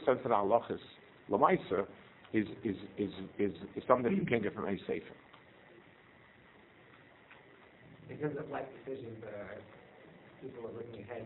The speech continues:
Speaker 2: you know, uh, learning and university and jobs. Um, how do you navigate, in general, advice, how do you navigate with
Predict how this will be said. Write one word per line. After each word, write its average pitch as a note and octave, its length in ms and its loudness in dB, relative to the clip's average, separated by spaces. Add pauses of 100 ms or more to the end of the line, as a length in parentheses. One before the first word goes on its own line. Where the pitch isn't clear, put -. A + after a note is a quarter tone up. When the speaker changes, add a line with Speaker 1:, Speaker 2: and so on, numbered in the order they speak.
(120)
Speaker 2:
you G2+ 60 -12
know, F#2+ 160 -12 (100)
uh, - 720 -12
learning C3+ 240 -4
and A2+ 180 -10
university A2+ 840 -12
and - 100 -16
jobs. A2 340 -6 (600)
Um, G#2 240 -10 (420)
how D3+ 100 -4
do E3+ 60 -4
you E3 60 -4
navigate, C3+ 360 -4
in - 1000 -6
general, A#2+ 300 -10
advice, A2+ 200 -10 (140)
how A#2+ 60 -12
do B2 60 -10
you B2 60 -10
navigate A2+ 260 -12
with G#2 80 -14